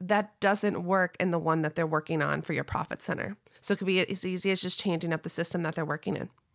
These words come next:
So this is how we understand what problems and bottlenecks in your business and allow you to identify what needs improvement. So again, it's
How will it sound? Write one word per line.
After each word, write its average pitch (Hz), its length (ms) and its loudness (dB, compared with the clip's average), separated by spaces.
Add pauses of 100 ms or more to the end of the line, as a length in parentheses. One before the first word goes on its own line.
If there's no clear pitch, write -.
So 220 160 4
this 220 300 2
is 233 100 0
how 220 160 4
we 196 140 2
understand 180 420 0
what 170 140 -2
problems 165 360 0
and 160 120 -2
bottlenecks 156 500 2
in 175 160 0
your 160 120 2
business 185 580 0
and 160 480 2
allow 170 260 4
you 165 160 2
to 160 140 -2
identify 156 400 2
what 147 160 -4
needs 147 180 -4
improvement. - 460 -8
So 180 120 0
again, 170 260 2
it's 156 180 -2